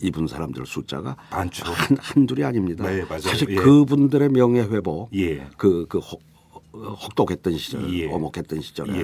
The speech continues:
Speaker 2: 예.
Speaker 1: 그거 다 사-, 다시 해줘야 돼요. 그러-, 그러려면
Speaker 2: 음.
Speaker 1: 지금 뭐 장준하 선생 이렇게 이제 유명하신 분들
Speaker 2: 네, 네.
Speaker 1: 말고도
Speaker 2: 예, 예,
Speaker 1: 그,
Speaker 2: 예.
Speaker 1: 그, 그 시절에.
Speaker 2: 예, 예.
Speaker 1: 근데 그거를 과연
Speaker 2: 음.
Speaker 1: 이 저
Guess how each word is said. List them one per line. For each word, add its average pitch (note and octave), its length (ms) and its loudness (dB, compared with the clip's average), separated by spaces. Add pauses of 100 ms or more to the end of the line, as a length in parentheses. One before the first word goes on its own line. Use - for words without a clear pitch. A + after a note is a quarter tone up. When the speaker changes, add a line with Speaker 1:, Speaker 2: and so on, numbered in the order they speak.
Speaker 2:
예. D2 40 -12 (400)
Speaker 1:
그거 C3+ 220 0
다 C3 260 -6
사-, - 140 -12 (340)
다시 - 280 -8
해줘야 B2+ 300 -2
돼요. B2+ 200 -6
그러-, B2 160 -8
그러려면 G#2 560 0 (100)
Speaker 2:
음. F#2+ 360 -4
Speaker 1:
지금 A2 220 4
뭐 A2+ 100 4
장준하 G2+ 420 2
선생 G2+ 240 -2
이렇게 G#2 160 -2
이제 G#2+ 140 0
유명하신 F#2+ 680 2
분들 E2 440 -4 (120)
Speaker 2:
네, G2+ 260 0
네. E2+ 40 -4
Speaker 1:
말고도 F#2 880 0
Speaker 2:
예, F#2 220 0
예, D#2+ 40 -4
Speaker 1:
그, D#2+ 180 0
Speaker 2:
예. C2+ 40 -10
Speaker 1:
그, E2 200 -6
그 G2 120 0
시절에. F2 760 -6
Speaker 2:
예, G2 100 0
예. A2 400 0
Speaker 1:
근데 B2+ 140 4
그거를 C3+ 500 2
과연 F#2+ 640 -4 (160)
Speaker 2:
음. F2 360 -10 (140)
Speaker 1:
이 G#2+ 400 0
저 G2 340 -2